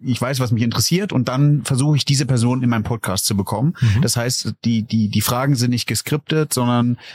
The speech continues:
Speaker 1: ähm, wir machen zwar ein Vorgespräch, haben wir ja gerade schon drüber gesprochen
Speaker 2: Mhm.
Speaker 1: und, äh, musste schmunzeln, nachdem ich dich na-, ja nach dem Vorgespräch gefragt habe.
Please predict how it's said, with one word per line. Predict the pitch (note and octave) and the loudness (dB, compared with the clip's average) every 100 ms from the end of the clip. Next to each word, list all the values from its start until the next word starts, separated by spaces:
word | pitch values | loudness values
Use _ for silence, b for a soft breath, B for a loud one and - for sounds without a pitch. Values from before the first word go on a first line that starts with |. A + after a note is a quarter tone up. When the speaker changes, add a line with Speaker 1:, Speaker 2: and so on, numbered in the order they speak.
| B | B
Speaker 1:
ähm, | - A#2 A2 | -6 -2 0
wir | A2 | 0
machen | A#2 C#3 | 2 2
zwar | - A2+ | 0 -2
ein | G#2 | -2
Vorgespräch, | A#2 C#3 D#3+ C#3+ D3 | -2 -4 -2 -2 0
haben | A2+ | 0
wir | G#2+ | -2
ja | G#2+ | 0
gerade | A2 A#2+ | -2 -2
schon | C3+ C3+ | -2 -2
drüber | B2+ C3 | 0 -2
gesprochen | B2+ - C3+ C#3 C3 | -2 -4 -2 0 2
Speaker 2:
Mhm. | G2+ | 2
Speaker 1:
und, | A#2 A2 G#2+ | 2 0 0
äh, | G#2+ G#2+ | 0 2
musste | A2+ - | 0 0
schmunzeln, | - A2+ A2 A2+ G#2+ | -2 -2 0 0 0
nachdem | G#2 A#2 A2 | 0 -2 -4
ich | A2 | -2
dich | G#2+ - | -4 -2
na-, | G#2+ | -4
ja | - A2+ | -2 -2
nach | G#2+ | 0
dem | G#2+ | -2
Vorgespräch | A#2 B2+ C3 C#3 C3 | -2 -4 -4 -4 -4
gefragt | C3+ C3+ C3 | -4 -2 -2
habe. | C3+ C3+ | 0 -2